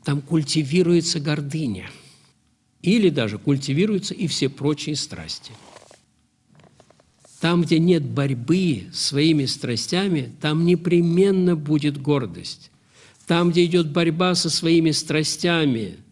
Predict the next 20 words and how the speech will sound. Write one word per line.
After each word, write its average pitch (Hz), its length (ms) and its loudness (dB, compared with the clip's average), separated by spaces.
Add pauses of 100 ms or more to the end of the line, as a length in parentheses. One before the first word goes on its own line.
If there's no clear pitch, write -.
(160)
но, 135 680 0
но 139 180 2
эта 147 220 0
борьба 147 380 -2
не 185 360 6
знает 127 720 0 (680)
того, 117 580 -2 (1080)
того 135 380 -2
состояния, 113 760 -2
которое 120 360 -6
именуется 120 440 -2
в - 60 -14
христианстве 123 540 -4
смирением, 127 720 0 (600)
там 180 260 2
эта 165 220 2
борьба 139 400 -2
приводит 135 460 -2
к 131 40 -10
гордыне. 135 960 0